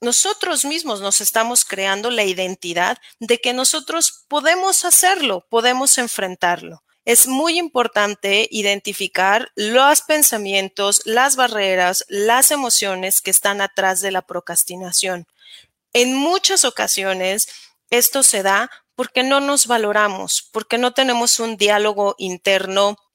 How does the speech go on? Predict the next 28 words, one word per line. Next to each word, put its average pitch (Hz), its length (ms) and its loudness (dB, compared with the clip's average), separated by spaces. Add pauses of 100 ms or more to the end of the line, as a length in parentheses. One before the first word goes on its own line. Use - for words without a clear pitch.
(160)
potente, 190 760 -4 (380)
porque 208 540 0
seguimos 262 640 4
pensando 220 840 2
que 196 100 -6
todo 269 440 0
el 269 140 -4
tiempo 220 420 -2
vamos 196 360 2
a 202 60 -4
procrastinar, 185 800 -2 (420)
porque 196 280 0
de 202 80 4
manera 214 520 2
un 226 160 -6
poco 240 340 -2
inconsciente 202 800 -2
creemos 190 460 -4
que 240 180 0
nos 220 280 2
merecemos 208 1000 0 (380)
esas, 247 720 2
em, 190 480 -6 (200)
repercusiones 214 1040 -2
que 196 120 -8
tiene 196 300 -6
nuestra 190 320 -4
mala 190 420 0